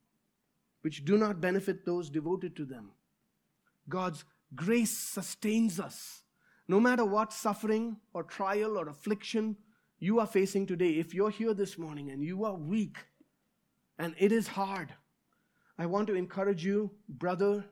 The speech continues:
sister, God's grace is sufficient for you. His grace is what saves us. His grace is what sustains us. His grace is what strengthens us to live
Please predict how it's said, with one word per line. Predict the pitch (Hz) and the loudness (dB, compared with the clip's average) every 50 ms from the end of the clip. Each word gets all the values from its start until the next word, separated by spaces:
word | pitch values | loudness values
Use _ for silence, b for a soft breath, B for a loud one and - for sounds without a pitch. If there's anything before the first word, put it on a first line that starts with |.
| _ | _
sister, | - - - - - - 214 202 - - 202 196 196 208 202 202 b b b b b b b b b | -18 -16 -14 -10 -6 -4 -4 -4 -4 -2 0 0 0 0 -4 -10 b b b b b b b b b
God's | 143 190 185 180 160 135 | -4 -2 -2 -2 -4 -6
grace | 135 - 185 196 233 233 240 233 214 - - - - _ _ _ _ _ _ _ - | -6 -2 2 2 4 4 2 0 -6 -8 -10 -14 -16 _ _ _ _ _ _ _ 0
is | 196 202 196 - | 0 0 0 0
sufficient | - 196 165 - - - 262 240 - - - 175 160 156 151 - _ _ _ _ _ _ _ _ _ | -4 -6 -6 -6 -2 0 0 0 0 0 -4 -4 -4 -4 -8 -12 _ _ _ _ _ _ _ _ _
for | - - 180 175 170 | -8 -6 -4 -4 -2
you. | 160 180 214 233 226 214 175 135 - - _ _ _ _ _ _ _ _ _ _ _ _ _ _ _ _ _ _ _ _ _ | 2 4 4 6 4 4 2 -2 -8 -16 _ _ _ _ _ _ _ _ _ _ _ _ _ _ _ _ _ _ _ _ _
His | - 190 196 170 | 2 2 2 2
grace | 147 131 170 202 220 233 220 - - | 2 2 4 6 6 6 4 2 0
is | 208 160 | -2 -2
what | 156 180 185 165 147 | 0 -2 -2 -4 -4
saves | - - - - 214 185 214 233 208 185 170 | -6 -8 -4 0 2 2 4 2 2 2 0
us. | 233 240 240 233 - - - - - - _ _ _ _ _ _ _ _ _ _ _ _ _ _ _ _ _ _ _ _ _ _ _ _ _ | 0 -2 -2 -4 -8 -8 -10 -10 -14 -16 _ _ _ _ _ _ _ _ _ _ _ _ _ _ _ _ _ _ _ _ _ _ _ _ _
His | - 180 175 147 | -4 -4 -2 -2
grace | 139 170 165 196 208 208 202 | -2 0 2 4 4 4 2
is | - - 175 170 147 156 | -2 -4 -4 -4 -4 -2
what | 156 160 160 160 | -4 -4 -4 -6
sustains | - - - 165 147 - - - - 220 220 214 220 226 196 156 | -8 -8 -8 -8 -6 -6 -6 -2 0 0 0 2 0 -2 -2 -4
us. | 214 - 202 220 226 - - - - - - - _ _ _ _ _ _ _ _ _ _ _ _ _ _ _ _ _ _ _ _ | -6 -8 -6 -8 -8 -8 -10 -12 -12 -14 -16 -18 _ _ _ _ _ _ _ _ _ _ _ _ _ _ _ _ _ _ _ _
His | - 175 190 175 | 0 2 2 2
grace | 147 131 180 196 208 214 202 - | 2 4 4 6 4 4 2 -4
is | - 180 170 143 | -4 -4 -4 -4
what | 151 156 160 160 - | -2 -4 -4 -4 -6
strengthens | - - - - 220 226 233 233 240 240 240 226 214 - | -10 -12 -10 -6 -4 -2 -2 0 2 2 2 2 2 0
us | - - 190 196 214 - - - - - | -4 -6 -6 -6 -6 -6 -8 -10 -10 -6
to | - 190 170 | -4 -2 0
live | 165 170 190 208 226 202 190 - - | 2 6 6 6 6 4 -2 -10 -16